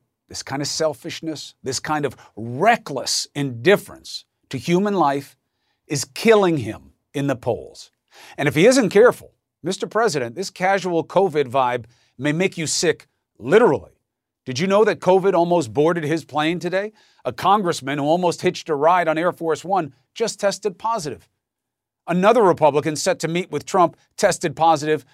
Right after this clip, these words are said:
as well. Texas Republican Louis Gohmert, who likes to cast doubt on the merit of masks and is often seen without one, now has coronavirus.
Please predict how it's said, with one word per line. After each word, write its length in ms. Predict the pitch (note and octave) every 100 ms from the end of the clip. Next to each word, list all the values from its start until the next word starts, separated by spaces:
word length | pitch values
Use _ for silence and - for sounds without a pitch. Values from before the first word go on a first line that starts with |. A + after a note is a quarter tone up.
| _
as 220 | D3 B2+
well. 320 | B2+ G2 C2+ _ _ _ _ _ -
Texas 400 | E3+ D#3+ D#3 C3+
Republican 580 | C3 D#3 C#3+ C3 B2+
Louis 260 | B2+ D#3+ D3
Gohmert, 400 | C3+ D3 A#2+ D#2 _ _ _
who 100 | -
likes 300 | C#3+ D3+ D#3
to 80 | -
cast 480 | A#2+ E3+ F3 D#3 B2
doubt 300 | D3+ F3+ F#3
on 140 | D3 D3
the 40 |
merit 400 | C3+ D3+ E3 E3+
of 180 | C#3+ B2
masks 580 | C#3 D#3+ C3+ B2+ - - _ _ -
and 100 | D3
is 100 | C#3+
often 400 | C#3+ D#3+ F3 G3+
seen 300 | - F#3+ F#3
without 340 | E3+ E3 F#3 C#3
one, 320 | A#2 G#2+ A2 _ _ -
now 320 | C3 D#3 E3
has 300 | D3+ D3 -
coronavirus. 840 | C#3+ C3+ B2+ G2 D2+ A#1+ - -